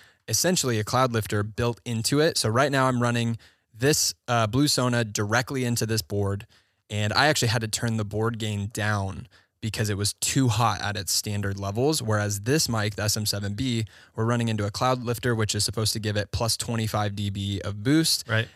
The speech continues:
Speaker 1: And it still has to be set at the default volume of the board to be loud enough.
Speaker 2: Yeah.
Speaker 1: Um, so yeah, we'll, uh, I guess if you're listening to this, you can tell, uh, how it sounds
Speaker 2: Yep.
Speaker 1: from just, like, talking into it and hearing Darren talk into that one.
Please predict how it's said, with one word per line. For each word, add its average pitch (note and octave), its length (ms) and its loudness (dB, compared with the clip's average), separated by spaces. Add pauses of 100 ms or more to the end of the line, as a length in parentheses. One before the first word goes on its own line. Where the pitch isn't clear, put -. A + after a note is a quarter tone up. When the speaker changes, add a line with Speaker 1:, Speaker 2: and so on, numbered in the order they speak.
Speaker 1:
And A2 120 -2
it G#2 100 -4
still - 420 4
has B2+ 240 4
to A2+ 80 -2
be G#2+ 160 -2
set A2 260 0
at G#2 80 -6
the A2 80 -6
default G2+ 380 -4
volume G2+ 320 0
of G2 100 -4
the G2+ 60 -8
board G2 440 -2 (100)
to G#2 100 -8
be G2 160 -8
loud G2 300 -6
enough. D3+ 380 -2
Speaker 2:
Yeah. A#2 200 2 (320)
Speaker 1:
Um, A2 320 2
so D3 180 4
yeah, C#3+ 340 6
we'll, C#3 300 4
uh, C#3 280 6 (140)
I A#2 80 0
guess A#2+ 200 0
if - 80 -6
you're B2 100 0
listening B2 380 0
to C3+ 80 -2
this, C#3 300 2
you A2 100 0
can G2+ 180 -2
tell, A2+ 520 0 (380)
uh, G2+ 280 0
how A2 280 0
it G2+ 80 -2
sounds A#2+ 640 0
Speaker 2:
Yep. B2+ 200 2
Speaker 1:
from A2 240 -2
just, A2 220 2
like, G#2 200 -2
talking A2 380 -2
into C#3+ 240 0
it C3+ 200 2
and A2+ 80 -4
hearing G#2 240 0
Darren G#2 240 -2
talk G#2 220 -4
into G2 120 -6
that G#2+ 200 0
one. A2+ 220 -2